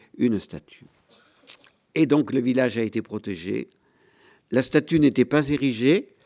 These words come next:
Et lorsque le père est arrivé comme curé, donc, en, en, en nommé onze février mille neuf cent quarante-six, et il est arrivé ici en mars mille neuf cent quarante-six,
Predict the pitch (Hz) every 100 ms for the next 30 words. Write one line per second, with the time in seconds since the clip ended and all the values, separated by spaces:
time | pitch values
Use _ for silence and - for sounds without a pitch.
0 | _ - 113 123 123 127 120 147 151 120
1 | 127 113 117 123 120 113 - 120 120 117
2 | 110 110 - 101 - - - - - 117
3 | 107 - - 107 101 - 98 95 - 87
4 | - - - 107 147 135 147 127 - -
5 | - 147 135 135 143 123 127 139 123 120
6 | 127 117 113 117 - 127 113 - 104 104
7 | 117 110 107 110 110 113 - 110 - 120
8 | 131 104 113 131 - 107 110 104 - 117
9 | - 101 - - 208